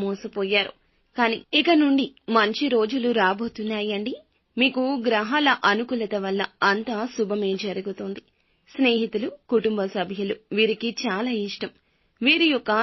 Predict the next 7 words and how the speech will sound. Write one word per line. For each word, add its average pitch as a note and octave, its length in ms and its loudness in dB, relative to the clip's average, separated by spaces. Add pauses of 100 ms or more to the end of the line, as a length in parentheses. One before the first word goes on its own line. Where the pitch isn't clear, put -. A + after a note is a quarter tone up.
(160)
సలహాలు A#3+ 520 0
కానీ, G3+ 240 -2 (320)
ఏమైనా A3 400 0 (100)
కానీ G#3 240 -2 (420)
కొంచెం A#3 300 2 (200)
సానుకూల A#3+ 540 2 (120)
ఫలితాలు G#3+ 460 -2